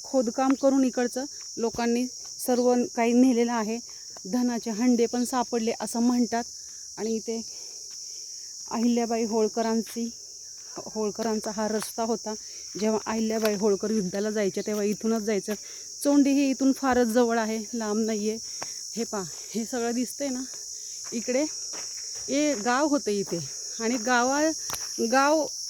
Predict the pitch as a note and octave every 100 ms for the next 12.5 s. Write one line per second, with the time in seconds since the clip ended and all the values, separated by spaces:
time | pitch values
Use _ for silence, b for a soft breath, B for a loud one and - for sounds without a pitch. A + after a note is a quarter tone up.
0 | - - - - - G3+ G#3+ G#3 G3+ G3+
1 | G#3+ B3+ A#3+ C4+ D4 D4+ D#4+ C#4 B3+ C#4
2 | C#4 A#3+ B3 B3 G#3+ A#3 A#3+ G#3 A3+ A3+
3 | A#3+ D4 - B3+ C4 A3+ A3+ G3+ A#3+ B
4 | B B - G#3 A#3 C4+ - C4 C4 B3
5 | B3 - B3+ G3+ A3 A3+ A3 A3+ A3 A3
6 | G#3 A3 B B B G#3 G#3+ G#3+ A3 A3+
7 | A3 A3+ A3 G#3+ G#3+ G#3+ G#3+ A3+ A3 B
8 | B B B - - - - - - -
9 | B B B B G#3 A#3+ F#3 A3 - C4+
10 | B3 F3+ G3+ A#3 B3+ B3 B3+ B3 A#3+ B3+
11 | A3+ A#3 - B3 B3+ A#3 A#3+ A#3 B3+ C4+
12 | A#3+ C4+ C4 A3+